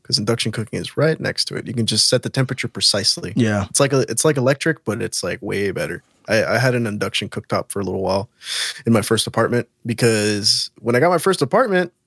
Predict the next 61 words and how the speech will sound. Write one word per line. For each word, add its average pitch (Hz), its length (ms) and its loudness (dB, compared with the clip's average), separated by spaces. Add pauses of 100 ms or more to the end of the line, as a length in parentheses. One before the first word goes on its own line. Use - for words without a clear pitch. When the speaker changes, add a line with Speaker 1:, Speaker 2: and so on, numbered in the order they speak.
(180)
Speaker 1:
the 123 260 -2
oven 127 340 2
was 110 140 -4
very 131 200 0
leaky. 110 480 -4 (120)
And 101 80 -8
I 107 40 -4
walked 120 280 0
in, 123 140 2
moved, 117 260 2
and 117 40 2
I 113 40 2
was 110 100 -2
like, 113 120 0
"Oh, 190 100 -4
I - 20 -2
smell 139 200 -2
a - 20 0
little 131 160 2
gas," 120 320 0
but 117 100 -2
it 113 40 4
was 110 100 -2
cold. 110 440 0 (580)
Got 98 160 4
warmer, 113 360 2
and 107 100 -2
I 107 40 -2
was 104 100 -2
like, 110 80 -2 (180)
"Oh, 123 80 2
man, 113 200 2
it 110 80 -4
really 117 200 2
smells 110 280 0
like 110 100 -4
gas." 107 460 0
So - 180 0
I 101 60 -2
called, 113 420 -2
like, 101 200 -2
the, 95 180 -2
uh, 87 160 -2 (280)
apartment 98 300 -2
manager, 90 240 -2
like, 113 200 -4
"Shut - 260 2
off 180 100 0
your 131 80 -6
gas, 139 300 0
you're 139 60 -8
fine." 131 260 2
I 123 40 2
was 117 100 0
like, 113 120 0 (120)
"But 110 120 -2
I 113 60 4
need 127 160 6
to 120 60 0
cook." - 420 -2 (580)
So 98 320 -2